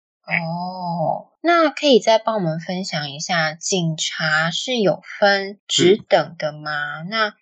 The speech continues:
Speaker 1: 最高可以做到什么样的职位？
Speaker 2: 警察的职等一样也是其实蛮复杂的，那
Speaker 1: 嗯。
Speaker 2: 主要就是分三种，我先从高的往下讲，往低的讲。
Speaker 1: 嗯。
Speaker 2: 那第一种是叫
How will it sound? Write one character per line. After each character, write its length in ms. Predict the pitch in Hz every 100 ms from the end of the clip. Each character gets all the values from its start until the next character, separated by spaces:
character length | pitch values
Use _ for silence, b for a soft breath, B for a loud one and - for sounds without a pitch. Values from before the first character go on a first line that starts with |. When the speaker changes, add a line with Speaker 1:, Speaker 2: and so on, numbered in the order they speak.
| _ _
Speaker 1:
最 440 | - 294 240 196 _
高 320 | - 196 202
可 140 | 202 214
以 100 | 165
做 280 | - 190
到 220 | 180 170 165
什 200 | - 139
么 140 | 139
样 220 | 160 170
的 100 | 147
职 320 | - - - 143
位？ 380 | 139 151 - _
Speaker 2:
警 220 | - 123
察 220 | 113 117 113
的 100 | 120
职 240 | - 123
等 160 | 139 107 92 92 104
一 140 | 131
样 200 | 123 110
也 120 | 90
是 180 | 85 -
其 140 | - 101
实 120 | 98 95 95
蛮 220 | 104 104
复 200 | - 113
杂 140 | 98 - -
的， 60 | - 156
那 100 | 131 113 B 269
Speaker 1:
嗯。 260 | 262 220
Speaker 2:
主 140 | 175 120
要 140 | 131
就 80 | 113
是 140 | 120
分 180 | - 110 107 107 107
三 340 | - - 98 101
种， 140 | - - _ _
我 120 | 131
先 140 | 147
从 260 | 143 110 107
高 200 | - 113
的 100 | 110
往 160 | 92 80
下 240 | - 107
讲， 160 | 92 - _
往 140 | -
低 120 | _ 98
的 100 | 92
讲。 140 | 226
Speaker 1:
嗯。 120 | 208 165
Speaker 2:
那 120 | 120 -
第 120 | 131
一 40 | 127
种 180 | 98
是 160 | - 104
叫 100 | 107